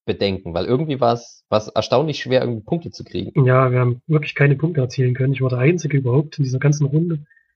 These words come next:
Speaker 2: Wir haben wirklich eine Runde durchgespielt, sozusagen, bis zur letzten Karte.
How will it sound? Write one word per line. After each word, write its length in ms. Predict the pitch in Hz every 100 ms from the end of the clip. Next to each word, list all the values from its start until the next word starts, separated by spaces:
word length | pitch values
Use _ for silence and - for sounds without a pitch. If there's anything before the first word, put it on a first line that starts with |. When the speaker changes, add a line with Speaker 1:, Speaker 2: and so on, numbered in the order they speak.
| _
Speaker 2:
Wir 80 | -
haben 60 | 127
wirklich 200 | 139 151
eine 120 | 147
Runde 200 | 143 135
durchgespielt, 600 | 120 147 - - 165 165
sozusagen, 580 | 160 147 - 160 160 156 _ _ _ _ -
bis 200 | 139 -
zur 140 | 139
letzten 320 | 131 135 -
Karte. 340 | 123 135 160